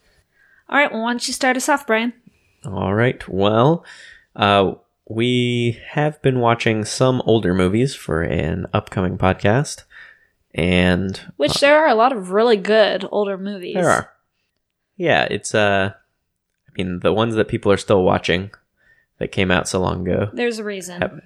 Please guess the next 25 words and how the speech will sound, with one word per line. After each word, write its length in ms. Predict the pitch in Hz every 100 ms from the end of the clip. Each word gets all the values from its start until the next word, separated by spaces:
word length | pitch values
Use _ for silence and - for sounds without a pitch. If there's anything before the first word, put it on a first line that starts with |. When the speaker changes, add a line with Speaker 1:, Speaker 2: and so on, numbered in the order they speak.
| - -
Speaker 2:
right, 180 | 80
it's 160 | - -
a 120 | 95
higher 200 | 98 92
chance 540 | 85 80 65 - - - _ -
that 120 | -
you're 100 | -
gonna 120 | 104
like 160 | 92 -
it 140 | -
just 160 | - -
because, 580 | - 98 104 117 - - _ _ _ _ _ _
yeah, 140 | - - - _ -
people 180 | - 101
aren't 120 | -
watching 320 | 107 - 113
the 60 | 110
garbage 340 | 127 135 110
movies 300 | - 95 98
from 160 | - 98
the 80 | 98
thirties 340 | 101 101 101
anymore. 300 | - - 240
Speaker 1:
<laughs> 40 | 254
Right. 320 | 240 220